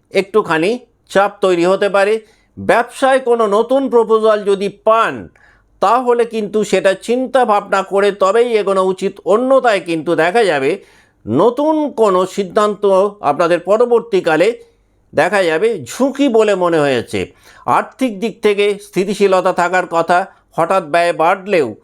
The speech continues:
আর্থিক জায়গাটাতে কিন্তু বড় কোনো সমস্যার মধ্যে কৃত্তিকার জাতক বা জাতিকাদের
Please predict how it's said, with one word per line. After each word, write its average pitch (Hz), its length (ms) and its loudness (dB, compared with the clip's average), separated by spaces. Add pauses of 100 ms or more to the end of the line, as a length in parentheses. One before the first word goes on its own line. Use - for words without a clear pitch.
(840)
আর্থিক 240 500 -2
জায়গাটাতে 175 520 0
কিন্তু 165 280 -2
বড় 208 240 4
কোনো 226 220 -2
সমস্যার 175 540 -4
মধ্যে 165 180 -12 (200)
কৃত্তিকার 226 500 0
জাতক 190 280 0
বা 170 120 2
জাতিকাদের 160 520 0